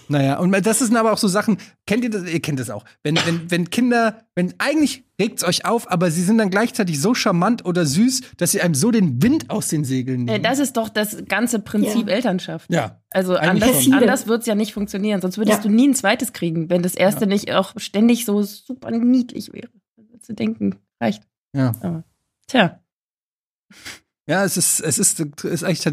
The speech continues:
Speaker 1: du hast recht, es ist ein bisschen die Essenz von,
Speaker 2: <laughs>
Speaker 1: ähm, von man
Speaker 3: Also
Speaker 1: kriegt ja so viel zurück.
Speaker 3: Ja, da-, das ist schon perfide eingerichtet von der Natur.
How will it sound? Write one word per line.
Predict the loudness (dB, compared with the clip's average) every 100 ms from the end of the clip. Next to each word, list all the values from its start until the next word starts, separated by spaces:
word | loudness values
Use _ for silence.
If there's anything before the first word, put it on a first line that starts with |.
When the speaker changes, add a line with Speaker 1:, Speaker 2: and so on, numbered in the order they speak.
| -4
Speaker 1:
du | -4 -4 -6 -8
hast | -8 -4
recht, | -4 -4
es |
ist | -4 0
ein | 2
bisschen | 2 2 2
die | 2
Essenz | 2 0 -2
von, | 0 0 0 -2 _ -4
Speaker 2:
<laughs> | -4 -4 -10 -10 -10 -4 0
Speaker 1:
ähm, | 2 4 4 2 -2 _ _ _ _ _ _ _ _ _ _ _
von | -2 2
man | 2
Speaker 3:
Also | 0
Speaker 1:
kriegt | 0
ja | 2
so | 2
viel | 0 -2
zurück. | 0 -2 -4 -8 _ -4 -4 -8 -4
Speaker 3:
Ja, | 2 4 4 4 2 0 -4 -20 _ _ -20 -20 -14 -2
da-, | 0 2 0
das | 2
ist | 2 2
schon | 2
perfide | 2 0 2 2
eingerichtet | 2 0 0 -6 -6
von | -4
der | -4
Natur. | -6 -6 -8 -8